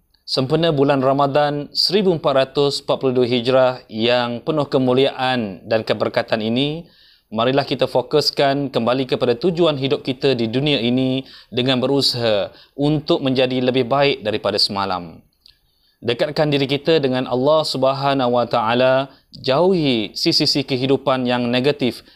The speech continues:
dan perbanyakkanlah ibadah. Andai kita telah menjalani kehidupan sebelum ini dengan penuh kelalaian dan kealpaan,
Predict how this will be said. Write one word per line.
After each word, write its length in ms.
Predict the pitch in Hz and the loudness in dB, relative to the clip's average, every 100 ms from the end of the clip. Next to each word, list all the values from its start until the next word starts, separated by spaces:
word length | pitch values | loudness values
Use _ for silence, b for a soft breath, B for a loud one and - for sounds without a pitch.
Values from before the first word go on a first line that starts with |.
| b | b
dan 320 | 95 120 120 | -2 0 -2
perbanyakkanlah 1040 | - 143 131 135 - - 160 123 110 98 - B B | -4 0 0 0 -4 -2 -2 0 0 -2 -10 B B
ibadah. 480 | 123 123 120 95 B B B | 0 0 0 -4 B B B
Andai 720 | - 131 156 170 170 170 175 175 | -4 -2 2 2 2 -2 -4 -6
kita 240 | 147 139 151 | -6 -2 0
telah 240 | 147 143 | 2 0
menjalani 640 | 135 131 127 143 156 151 131 | 2 0 2 2 2 0 0
kehidupan 800 | 131 127 151 147 143 113 98 - | 0 2 0 2 0 0 -6 -10
sebelum 480 | - 160 135 139 | -4 -2 0 0
ini 320 | 127 139 139 123 | 0 0 0 0
dengan 320 | 123 120 120 | -2 -2 -2
penuh 400 | 185 190 156 - | -2 0 -2 -2
kelalaian 640 | 143 135 131 127 131 123 | 0 2 4 4 4 2
dan 160 | 117 117 | 0 -2
kealpaan, 1040 | - 110 117 - 123 117 123 131 143 151 | -2 -2 -2 -2 -2 0 0 -2 -6 -10